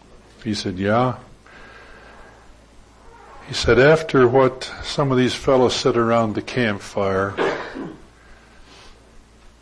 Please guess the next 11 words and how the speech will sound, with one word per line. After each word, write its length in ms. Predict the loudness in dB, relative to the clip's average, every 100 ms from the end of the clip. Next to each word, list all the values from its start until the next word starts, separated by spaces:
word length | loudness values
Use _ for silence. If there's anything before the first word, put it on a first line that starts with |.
| _ -20 _ _ -20 -8 0
I 60 |
realize 420 | 4 6 6 4 2
that 120 | 0
I'm 200 | 0 -2
not 160 | -4
a 40 | -6
Christian. 600 | -4 -6 -6 -10 -14 -18 -20 -20 -20 -20 -20 -20 -20 -20 _ -20 -20 -20 -20 -20 -20 -20 -20 -20 -20 -20 -20 -20 -20 -20 -20 -20 -20 -2
How 180 | 2 4
does 220 | 4 0
a 60 |
fella 560 | 0 4 6 6 4